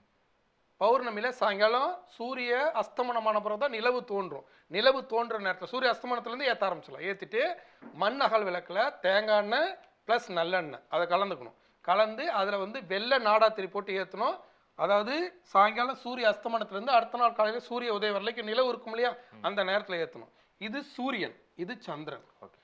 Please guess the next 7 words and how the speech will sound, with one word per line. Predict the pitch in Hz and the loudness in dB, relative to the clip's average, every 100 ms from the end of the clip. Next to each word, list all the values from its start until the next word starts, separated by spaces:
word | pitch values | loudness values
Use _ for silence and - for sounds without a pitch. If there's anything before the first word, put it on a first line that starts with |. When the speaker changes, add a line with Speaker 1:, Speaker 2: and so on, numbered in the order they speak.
| _ _ | _ _
Speaker 1:
தந்தைங்கிறது | 185 220 240 269 247 240 | -2 0 2 2 0 -6
சூரியன், | 220 240 247 254 302 | -8 -6 -2 0 2
தாய்ங்கிறது | 214 214 214 196 220 | 6 6 6 -2 -8
சந்திரன். | 185 165 156 131 _ _ _ - | -6 -6 -6 -12 _ _ _ -8
இது | 254 262 | -2 -2
என்ன | 240 285 | 2 2
பண்ணும்னா | 277 208 208 202 190 196 220 240 247 | 4 2 0 -2 2 4 6 6 4